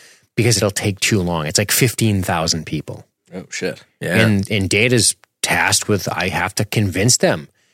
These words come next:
Speaker 1: And he struggles and he calls Picard. He's like, "I, I, I can't do it." And he's like, "You can. Fucking do it." It's awesome. It's a really good episode. I really liked it. Um,
Speaker 2: <sighs> I gotta go
Speaker 1: and
Speaker 2: back
Speaker 1: there's
Speaker 2: and
Speaker 1: a,
Speaker 2: rewatch
Speaker 1: there's a,
Speaker 2: so much.
Speaker 1: there's a girl on the planet that's kinda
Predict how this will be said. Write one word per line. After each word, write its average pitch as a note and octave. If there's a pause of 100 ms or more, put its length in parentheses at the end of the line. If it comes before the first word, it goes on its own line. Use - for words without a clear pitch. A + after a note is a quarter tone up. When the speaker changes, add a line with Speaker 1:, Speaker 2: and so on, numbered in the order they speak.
(180)
Speaker 1:
And A2
he G#2+
struggles C3+
and G#2
he F#2+
calls A#2+
Picard. C#3+
He's G#2
like, F#2+
"I, G#2
I, G2+
I G2
can't B2
do D3+
it." -
And A2
he's G#2
like, F#2+
"You G2+
can. D3+ (220)
Fucking D#3
do F3+
it." D#3 (200)
It's B2+
awesome. C#3+
It's -
a A2+
really A2
good D#2+
episode. E2
I F2
really G2
liked C#2+
it. C#2 (580)
Um, C2+
Speaker 2:
<sighs> -
I -
gotta D2+
go F2
Speaker 1:
and D#2+
Speaker 2:
back A#2+
Speaker 1:
there's A#2
Speaker 2:
and G#2
Speaker 1:
a, G2
Speaker 2:
rewatch -
Speaker 1:
there's A2
a, G2+
Speaker 2:
so E2+
much. D#2 (140)
Speaker 1:
there's A#2
a G#2+
girl G#2+
on G2+
the F#2+
planet G2
that's F2+
kinda F#2